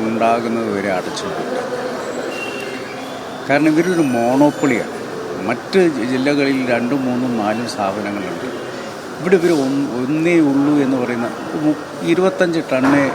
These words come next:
കളക്ടർ അനുവദിച്ചിട്ടുള്ളൂ. അവിടെ നൂറ് ടണ്ണ് വരെ അവർ സ്റ്റോർ ചെയ്യുകയാണ്. എഫ്ലുവന്റ് ട്രീറ്റ്മെന്റ് പ്ലാന്റ് വർക്ക് ചെയ്യുന്നുണ്ടോ എന്ന് നമുക്കറിയില്ല. ഇതിനൊന്നും മെഷർ ചെയ്യാനുള്ള യാതൊരു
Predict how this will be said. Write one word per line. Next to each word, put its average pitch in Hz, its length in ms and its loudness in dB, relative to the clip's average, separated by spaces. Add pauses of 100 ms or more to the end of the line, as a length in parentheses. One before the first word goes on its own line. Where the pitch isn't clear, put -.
(220)
കളക്ടർ 120 400 0 (100)
അനുവദിച്ചിട്ടുള്ളൂ. 110 640 -4 (100)
അവിടെ 160 160 -2 (100)
നൂറ് 180 320 2 (100)
ടണ്ണ് 143 300 4
വരെ 131 240 0
അവർ 117 160 -2 (120)
സ്റ്റോർ 120 360 0
ചെയ്യുകയാണ്. 139 400 2 (1300)
എഫ്ലുവന്റ് 190 440 4
ട്രീറ്റ്മെന്റ് 160 520 2
പ്ലാന്റ് 139 420 4
വർക്ക് 123 220 0
ചെയ്യുന്നുണ്ടോ 147 400 4
എന്ന് 120 180 0
നമുക്കറിയില്ല. 113 640 -2 (880)
ഇതിനൊന്നും 185 460 4
മെഷർ 160 380 4
ചെയ്യാനുള്ള 156 320 6
യാതൊരു 131 480 4